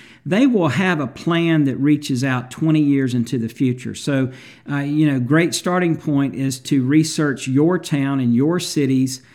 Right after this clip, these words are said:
uh, futuristic plan. Where, where do the powers that be, the county commissioners, the mayor, where do they see the growth going? And if you can get in the way of that growth, a lot of times you can be successful, make a lot of money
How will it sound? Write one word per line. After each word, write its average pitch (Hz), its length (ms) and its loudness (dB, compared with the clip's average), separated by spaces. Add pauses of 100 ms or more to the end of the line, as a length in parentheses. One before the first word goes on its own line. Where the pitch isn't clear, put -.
(160)
uh, 131 200 -4
futuristic 147 760 0
plan. 135 400 -2
Where, 180 240 2
where 196 360 0
do 165 480 4
the - 120 -4
powers 165 580 -4
that 135 200 -2
be, 135 300 2
the 117 100 -4
county 156 380 -2
commissioners, 139 720 0
the 131 80 0
mayor, 131 440 0 (200)
where 196 180 6
do 214 80 6
they 202 180 2
see 175 220 2
the 143 80 2
growth 151 480 -2
going? 113 420 -4 (200)
And 143 80 2
if 139 100 -2
you 208 80 2
can 175 180 2
get 208 200 6
in 254 100 6
the 226 80 4
way 170 220 0
of 160 80 0
that 135 240 -2
growth, 180 320 -2
a - 20 -6
lot 160 220 -4
of 190 60 -10
times 147 280 -2
you 151 60 -2
can 143 160 -2
be 143 80 0
successful, 143 560 -6
make 139 200 0
a 139 60 -6
lot 135 220 -4
of 131 40 0
money 135 440 2